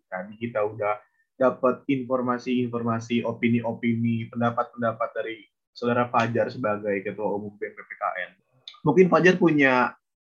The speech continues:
pendapat terakhir, pendapat penutup gitu, closing statement untuk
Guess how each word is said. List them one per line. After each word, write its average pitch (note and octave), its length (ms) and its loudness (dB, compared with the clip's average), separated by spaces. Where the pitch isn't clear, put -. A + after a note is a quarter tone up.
pendapat C3+ 320 2
terakhir, C3+ 480 2
pendapat A#2+ 240 0
penutup A#2 400 0
gitu, G2+ 240 -10
closing B2 320 2
statement A#2 480 -2
untuk A#2 680 2